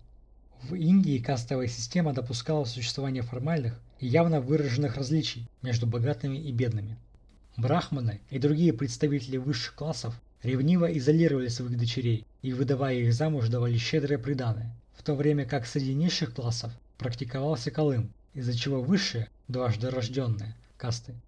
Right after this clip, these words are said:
презрительно заявляли, что простолюдины продавали своих дочерей. Кроме того,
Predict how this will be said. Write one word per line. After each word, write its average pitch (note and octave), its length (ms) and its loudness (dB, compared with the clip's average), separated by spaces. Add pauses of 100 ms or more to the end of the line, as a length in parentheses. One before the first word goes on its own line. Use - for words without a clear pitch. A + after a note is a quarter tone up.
(140)
презрительно C#3+ 580 0
заявляли, C#3 560 0 (220)
что - 180 -4
простолюдины B2+ 640 -2
продавали B2 440 -2
своих B2 300 -2
дочерей. A#2 480 0 (580)
Кроме D3 280 2
того, A2 300 -4